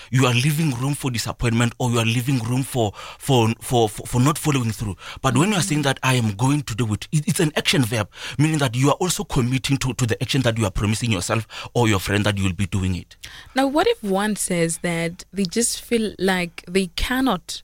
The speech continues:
Speaker 2: So it's, it's, they, they, they're not saying, "I, I'm trying," or, or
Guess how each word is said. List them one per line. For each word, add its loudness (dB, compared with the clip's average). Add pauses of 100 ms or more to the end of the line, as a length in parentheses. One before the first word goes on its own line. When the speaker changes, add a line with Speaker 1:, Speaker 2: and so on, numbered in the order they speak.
(140)
Speaker 2:
So 2
it's, -4
it's, -4 (340)
they, 0
they, 0
they're 0
not 0
saying, -2
"I, 0 (120)
I'm 0
trying," -2
or, 0
or -6